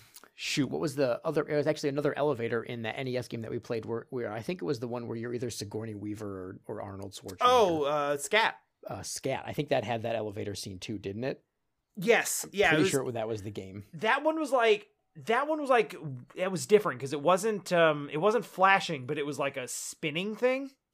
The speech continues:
Speaker 1: Yeah, yeah.
Speaker 2: It was, like, really rapid, like, circular spinning.
Speaker 1: Yeah, this one just had back, a back, like, the backdrop was flashing constantly because you're supposed to be on an elevator that's going at infinite speeds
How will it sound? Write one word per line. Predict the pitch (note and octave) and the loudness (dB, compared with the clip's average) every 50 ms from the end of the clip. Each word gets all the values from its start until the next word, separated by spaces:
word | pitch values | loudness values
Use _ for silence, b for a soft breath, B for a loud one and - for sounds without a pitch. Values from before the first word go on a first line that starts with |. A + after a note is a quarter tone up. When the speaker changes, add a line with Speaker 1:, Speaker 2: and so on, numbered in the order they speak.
| - - - | -20 -12 -2
Speaker 1:
Yeah, | E3+ D#3 C3 F#2+ - - _ - | 0 0 0 0 -4 -10 _ -12
yeah. | E3 B2+ G#2 E2+ G2 - _ _ _ _ _ _ _ _ _ - | -8 -6 -6 -6 -8 -12 _ _ _ _ _ _ _ _ _ -8
Speaker 2:
It | F#3 | -8
was, | F#3 - | -2 2
like, | G3+ F#3 C#3 | 0 0 0
really | C#3 D3+ F3+ G3 F#3+ F#3+ E3+ | 0 0 0 2 2 2 0
rapid, | D3+ C#3+ D#3+ D3+ D#3 - - F3 E3 D#3 C#3 C#3 | 2 4 4 4 4 2 -2 -4 -4 -4 -4 -2
like, | D3+ D3 C#3+ C#3+ B2 - | 0 0 0 0 -2 -6
circular | - - E3 D3+ - E3 D#3+ D3+ D3 C#3 | -6 -4 -4 -4 -4 -4 -2 -2 -2 -2
spinning. | - - - B2+ C3 D3+ F3 G3 - _ _ _ _ _ _ _ - | -4 -8 -8 -8 -6 -8 -10 -10 -14 _ _ _ _ _ _ _ 6
Speaker 1:
Yeah, | - F#3+ | 10 10
this | D3+ D#3+ - | 10 10 8
one | E3+ F#3 D#3+ | 6 2 2
just | E3+ D3 | 2 4
had | D3+ D3+ C#3 A#2 - | 6 4 4 4 4
back, | C3 B2 B2+ - - D3+ - F3+ | 2 2 2 2 -2 -8 -2 0
a | D3 A#2+ | -2 -2
back, | G#2 - - B2+ B2+ A#2 - - - _ _ _ _ _ - | 0 0 0 0 0 -2 -6 -10 -20 _ _ _ _ _ -2
like, | E3+ C#3+ A#2+ - | 0 0 0 0
the | C3+ | -4
backdrop | B2 G#2+ - C3+ C3 C3 - - C3 G#2 A2 G2+ | -4 0 0 0 0 0 -2 -4 -4 -4 -4 -4
was | A#2+ A2+ - | -4 -4 -4
flashing | - - C3 A2 G#2 G#2 - C3 A#2 | -4 -6 -6 -6 -6 -6 -6 -8 -8
constantly | G#2 - A2+ G#2+ G#2 - B2 A2 G#2 | -6 -6 -8 -8 -6 -8 -8 -8 -6
because | G2 G#2+ - B2 | -6 -6 -6 -6
you're | A#2+ A#2+ | -6 -6
supposed | G#2 - A#2+ - | -6 -6 -8 -8
to | - | -6
be | B2+ A2+ | -6 -6
on | G#2+ G#2+ | -6 -6
an | G#2+ A#2+ | -6 -4
elevator | A#2+ A#2 G#2+ G#2 G#2+ G#2+ G2+ | -4 -4 -4 -4 -4 -4 -4
that's | G#2 G#2 G#2 - | -4 -6 -8 -8
going | - - A2 G#2+ G#2+ G#2+ G#2+ _ _ _ _ _ _ _ _ - | -6 -6 -4 -4 -4 -8 -10 _ _ _ _ _ _ _ _ -4
at | - C#3 B2+ _ - | -4 -4 -4 _ -4
infinite | F3+ D3+ - - D#3 D3+ D3 - | -4 -4 -2 0 -2 -2 -2 -2
speeds | - - - D#3+ D3+ D#3 C3+ - - | -8 -6 -4 -4 -2 -2 -4 -4 -8